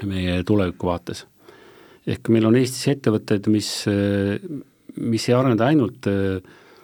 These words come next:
mm, noh, tehnoloogiasektoris, äh, koodi kirjutades uusi äriprotsesse, vaid on ka ettevõtted, mis toodavad, äh,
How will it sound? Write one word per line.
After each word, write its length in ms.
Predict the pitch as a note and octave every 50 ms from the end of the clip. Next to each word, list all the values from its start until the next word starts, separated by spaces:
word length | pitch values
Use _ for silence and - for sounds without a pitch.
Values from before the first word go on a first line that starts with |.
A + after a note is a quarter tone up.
| _ _ _ _ _ - -
mm, 540 | G#2 G#2 G2+ G2+ G2 - - - - - - - - - - B1 - - - -
noh, 100 | B2+ A#2 A2+ -
tehnoloogiasektoris, 960 | A#2+ A2 A#2 A#2+ B2 A#2+ G#2 G#2 F#2+ A#2 A2 - - - G#2 G#2 G2+ - - -
äh, 80 | G2+ G2+ G2+ G2+ G2 G2+ G2+ G2 G2 F#2
koodi 320 | - C3 C#3 C#3 A#2 A2+
kirjutades 640 | - - G2 G2 F#2 - - F#2 F#2+ F#2+ F2+ - - B2 B2
uusi 320 | A2+ A2 G#2+ - A2+ B2
äriprotsesse, 720 | D3+ D#3+ C#3 A2 F#2+ F#2+ - - G2+ - - - G2+ G2 - - - - - _ _
vaid 240 | - A2 G#2 G2+ A2+
on 140 | A2+ A2+ G#2
ka 140 | A#2 A#2 A#2 A#2+ C3+
ettevõtted, 400 | C3 - C3 A2+ A#2 A#2 - - A2+
mis 100 | - -
toodavad, 560 | C3 B2+ B2 A#2+ A#2 A2+ A#2 A#2 A2+ - -
äh, 720 | A#2+ A#2+ A#2+ A#2 A#2 A#2 A#2+ A#2+ A#2+ A#2 A#2 A#2 A2+ A#2